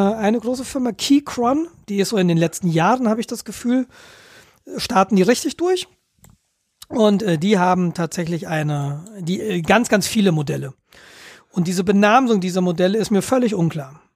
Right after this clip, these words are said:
Aber ich habe aus der Q-Reihe, das ist eine Voll-, das ist Vollmetallgehäuse mit Q M K Firmware, wahrscheinlich deshalb Q. Q M K ist diese Open Source Firmware.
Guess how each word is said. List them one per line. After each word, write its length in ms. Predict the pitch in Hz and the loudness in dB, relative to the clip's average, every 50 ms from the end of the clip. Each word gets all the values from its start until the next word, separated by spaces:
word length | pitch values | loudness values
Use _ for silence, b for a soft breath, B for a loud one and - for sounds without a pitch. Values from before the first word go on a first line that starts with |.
| _ _ _ _ _ _ _ _ _ _ _ _ _ _ _ _ _ - | _ _ _ _ _ _ _ _ _ _ _ _ _ _ _ _ _ -8
Aber 220 | - 185 175 180 | -4 -2 0 0
ich 140 | 175 - 190 | 0 2 2
habe 160 | 190 190 202 | 2 2 2
aus 120 | 175 - | 0 -2
der 120 | - 180 151 | -4 -6 -8
Q-Reihe, 760 | - - - - 294 311 320 285 254 247 277 320 349 359 381 - _ _ _ _ B B B B B B B B B | -8 -8 -6 -2 0 0 2 2 2 2 2 2 2 0 -2 -6 _ _ _ _ B B B B B B B B B
das 180 | - 185 170 180 | -4 -2 -2 -2
ist 140 | 196 - | -2 -2
eine 260 | 226 196 175 170 165 - | 0 0 2 2 2 2
Voll-, 300 | - 196 196 214 226 190 | 2 2 2 2 2 0
das 180 | 175 175 156 | -2 -2 -2
ist 200 | 160 147 - 196 | -2 -4 -6 -8
Vollmetallgehäuse 1200 | - - 226 220 254 262 254 - - 233 226 226 208 220 202 160 202 202 208 214 202 220 220 220 - _ _ - - | -2 2 4 4 4 4 2 2 2 2 2 4 4 2 2 4 4 4 4 4 2 2 0 0 -2 _ _ -18 -6
mit 260 | - 185 175 170 - - | 0 0 0 0 0 -4
Q 200 | - 220 214 220 | -8 -6 -4 -2
M 160 | 180 156 151 | -2 -2 -2
K 240 | - - 202 226 240 | 0 2 4 4 2
Firmware, 540 | - - 254 240 233 220 220 214 208 170 | 2 0 0 2 2 2 2 2 2 2
wahrscheinlich 340 | 175 165 - 180 156 151 - | -2 -4 -4 -4 -4 -4 -6
deshalb 280 | - 147 - 156 135 - | -6 -8 -8 -10 -10 -10
Q. 260 | - - 277 294 302 - B B B B B B B B | -4 0 0 0 0 -2 B B B B B B B B
Q 160 | B - 214 | B 2 4
M 140 | 196 175 165 | 4 4 4
K 220 | - - 175 156 156 | 2 2 2 2 2
ist 140 | - - | 0 -2
diese 180 | - 151 156 175 | -4 -6 -4 -4
Open 260 | 165 147 - - 156 | -4 -4 -4 -4 -2
Source 240 | 143 160 180 208 - | 0 0 0 0 -2
Firmware. 500 | - - - 190 185 180 175 180 185 | -4 -8 -6 -4 -4 -4 -4 -6 -8